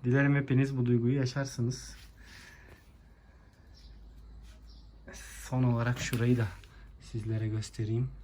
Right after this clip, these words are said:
Biraz gölge konusu var ama. Evet. Çiçeklerle veda ediyoruz.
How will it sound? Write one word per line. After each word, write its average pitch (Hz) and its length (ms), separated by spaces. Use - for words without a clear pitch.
Biraz 113 220
gölge 110 360
konusu 113 420
var 117 120
ama. 123 260
Evet. - 400
Çiçeklerle 143 580
veda 143 280
ediyoruz. 131 560